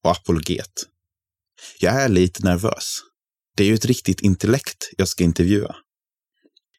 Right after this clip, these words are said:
Redan vid vårt första hej försvinner dock min nervositet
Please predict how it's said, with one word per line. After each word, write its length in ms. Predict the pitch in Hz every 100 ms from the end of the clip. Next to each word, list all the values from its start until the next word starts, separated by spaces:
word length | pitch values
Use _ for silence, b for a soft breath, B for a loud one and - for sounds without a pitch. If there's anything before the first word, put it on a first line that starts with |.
| -
Redan 340 | 131 120 120
vid 160 | 104 95
vårt 240 | 95 92
första 400 | - 104 - -
hej 340 | 92 107 - - -
försvinner 380 | 101 101 98
dock 240 | 82 82 -
min 160 | 82
nervositet 840 | 82 78 78 82 - - - - -